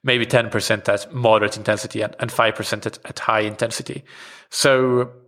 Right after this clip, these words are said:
probably a little bit less than ninety percent of time at low intensity, but, but more than eighty percent. Uh, it wa-, it was a, just a chart, so difficult to say exactly because I didn't have the raw data.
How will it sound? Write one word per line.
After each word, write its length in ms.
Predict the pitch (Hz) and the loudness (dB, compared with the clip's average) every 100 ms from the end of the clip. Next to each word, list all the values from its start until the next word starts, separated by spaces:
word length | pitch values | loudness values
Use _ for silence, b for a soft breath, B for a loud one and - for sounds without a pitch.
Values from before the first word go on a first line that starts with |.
| _ | _
probably 280 | - 202 196 | 0 4 4
a 40 | |
little 220 | 175 180 160 | 6 4 4
bit 140 | - | -2
less 260 | 139 160 - | 2 2 2
than 160 | 151 | 0
ninety 240 | 147 151 147 | 4 4 4
percent 300 | 135 147 139 | -2 -4 -2
of 160 | 131 | -4
time 300 | - 135 151 | 2 2 2
at 160 | 131 - | -2 0
low 120 | 127 | 2
intensity, 420 | 131 147 147 - | 2 2 0 -2
but, 460 | 156 117 - - - | 4 4 4 -10 -2
but 220 | 123 - 131 | 0 0 0
more 420 | 123 120 117 117 | 4 6 6 4
than 140 | 117 110 | -4 -2
eighty 240 | 113 107 | 0 0
percent. 540 | 110 101 107 76 - B B B B - | -2 0 0 -2 -8 B B B B -2
Uh, 120 | 110 - | 0 2
it 80 | |
wa-, 220 | 147 151 - | 4 2 2
it 40 | |
was 260 | 135 131 131 | 4 4 6
a, 280 | 123 117 110 | 4 4 0
just 180 | - - | -4 -2
a 40 | |
chart, 460 | 123 - 120 135 151 | -4 2 6 6 4
so 280 | - 107 104 | 0 0 0
difficult 420 | - 123 - 120 | -2 -4 -4 -6
to 60 | - | -2
say 220 | 117 107 | -2 -2
exactly 640 | 107 - 117 - 120 120 B B B B - | -4 2 2 2 -6 -8 B B B B -14
because 180 | 113 | -2
I 80 | 113 | 0
didn't 220 | 107 104 | 0 0
have 160 | 110 101 | 0 2
the 80 | 101 | 2
raw 180 | 104 98 | 0 2
data. 480 | 110 127 185 180 | 0 2 0 -2